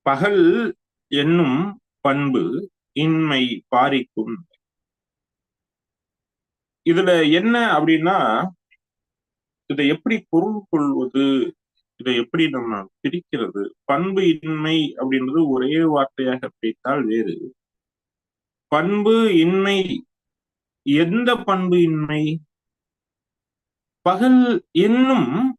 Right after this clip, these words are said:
பண்பு இன்மை.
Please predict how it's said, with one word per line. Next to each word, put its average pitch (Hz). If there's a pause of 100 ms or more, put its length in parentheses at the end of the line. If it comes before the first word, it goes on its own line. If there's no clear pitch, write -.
(1600)
பண்பு 202
இன்மை. 113